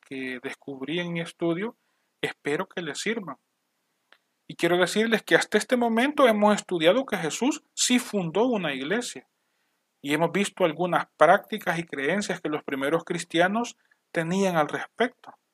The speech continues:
Ojo, que todavía no hemos dicho cómo se llama esa iglesia. Hemos hablado de la iglesia de manera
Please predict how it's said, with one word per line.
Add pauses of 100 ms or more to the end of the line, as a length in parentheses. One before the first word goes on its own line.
(500)
Ojo,
que
todavía
no
hemos
dicho
cómo
se
llama
esa
iglesia. (540)
Hemos
hablado (340)
de
la
iglesia
de
manera